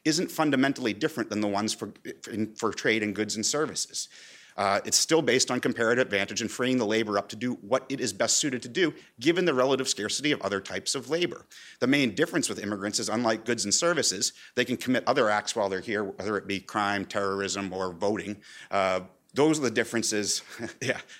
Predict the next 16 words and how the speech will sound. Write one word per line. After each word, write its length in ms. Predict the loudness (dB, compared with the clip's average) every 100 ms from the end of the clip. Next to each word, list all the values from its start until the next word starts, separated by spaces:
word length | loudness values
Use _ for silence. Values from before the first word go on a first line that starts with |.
| -20 -14 -10
lump 160 | -6
those 180 | -6 -6
together. 380 | -4 -4 -4 -8 -10 2
Those 220 | 4 4
are 40 | 2
the 80 |
differences 420 | 2 0 0 -2 -2
compared 320 | 0 0 0
to 60 |
goods 220 | 0 0 0
and 80 |
services, 440 | 2 2 2 -2 -4
but 140 | -4
the 80 | -2
core 260 | 2 2 4
economics 640 | 2 2 2 0 -2